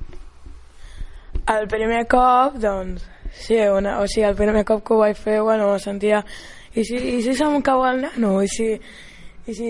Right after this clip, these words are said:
i si, i si un nen me'l tira? I, i si xoco i el trenco? I si rellisco? Però, bueno, el primer cop, bueno, veus que al començament t'excites una mica i llavors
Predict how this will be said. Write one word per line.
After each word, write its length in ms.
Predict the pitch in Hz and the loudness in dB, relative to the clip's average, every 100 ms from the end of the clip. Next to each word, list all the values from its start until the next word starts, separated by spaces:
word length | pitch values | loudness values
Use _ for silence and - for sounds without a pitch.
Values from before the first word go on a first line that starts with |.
| 220 | -4
i 160 | - | -6
si, 200 | 220 226 226 - | -8 -4 -4 -6
i 40 | 226 | -10
si 140 | - 277 | -6 -2
un 220 | 277 269 | 0 0
nen 180 | 262 254 | 0 0
me'l 220 | 254 247 | -2 -2
tira? 380 | 247 247 269 262 | -4 -2 2 2
I, 220 | 247 233 220 | 4 2 0
i 40 | |
si 140 | 202 247 | 0 0
xoco 460 | - 254 247 233 233 | 2 0 2 2 4
i 80 | 233 | 4
el 140 | 220 | 2
trenco? 460 | 254 277 254 202 - - - - - - - | 2 2 0 -2 -6 -8 -20 -20 -20 -20 -10
I 80 | 233 | -8
si 140 | 240 262 | -4 -2
rellisco? 640 | 277 247 233 - - 220 208 - - - | 0 0 -2 -2 0 0 -2 -12 -20 -4
Però, 240 | 220 208 208 190 190 185 | 0 2 4 4 4 4
bueno, 320 | 214 208 202 | 2 2 0
el 160 | - 190 | 0 0
primer 300 | 208 214 214 | 0 2 2
cop, 320 | 226 220 233 233 | 2 2 2 -2
bueno, 180 | 202 190 196 - 196 | -2 -4 -10 -12 -6
veus 220 | 202 - | -4 -2
que 140 | 220 | 0
al 920 | 208 214 - - - - - - - 202 | 0 -2 -10 -20 -20 -20 -20 -16 -10 -4
començament 580 | 208 208 208 208 214 214 214 - - - - - - - - | -2 -2 -2 -2 -2 -4 -10 -14 -14 -12 -14 -16 -18 -20 -10
t'excites 540 | - 196 208 208 220 220 | -4 0 0 0 0 0
una 160 | 214 214 | -4 -4
mica 380 | 226 220 226 240 | -6 -2 2 4
i 160 | 240 | 4
llavors 560 | 214 202 208 208 233 | 2 0 -2 -2 -2